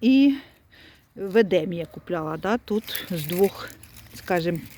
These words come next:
розсадничків. Пані Ніла, мабуть, екопарк, да, називається її.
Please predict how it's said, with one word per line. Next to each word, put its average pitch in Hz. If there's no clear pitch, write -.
розсадничків. 165
Пані 196
Ніла, 185
мабуть, 170
екопарк, 233
да, 208
називається 175
її. 170